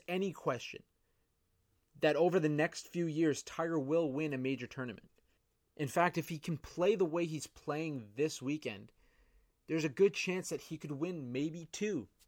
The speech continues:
maybe three. And maybe that's a stretch. Maybe I'm just hoping that people forget, not forget what he did, but leave that into his personal life. He is arguably one of the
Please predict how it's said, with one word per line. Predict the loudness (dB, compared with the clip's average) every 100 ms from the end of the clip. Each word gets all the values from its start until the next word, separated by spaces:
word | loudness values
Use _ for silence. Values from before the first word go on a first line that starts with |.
| _ _ _
maybe | -4 0 0 -2
three. | -4 -4 -4 -4 -10 _ _ _ _ _ _ _ _ _ _ _ -4
And | 2
maybe | 2 2
that's | 0 0
a | -4
stretch. | -4 -2 -2 -6 -16 _ _ _ 0
Maybe | 6 6 6
I'm | 4 2
just | -2 2
hoping | 2 2 2
that | 0 0 _ _ _ _ _ _ _ _ _ _ -6
people | -4 -4
forget, | -4 -4 -4 2 4 4 0
not | -2 -2 -2
forget | -2 0 6 8 8
what | 4 0
he | -4
did, | -6 -8 -10 -18 _ _ _ _ _ _ _ _ _ _ _ _ _ _ _
but | 4 6
leave | 4 2 0
that | -2 0
into | -2 0 0
his | -2
personal | -2 0 0 0 -2
life. | -2 -4
He | _ -2 0
is | 0 -4 2
arguably | 4 2 -2 0 0
one | 0 -2
of | -2 -4 -10 -4
the | -4 -4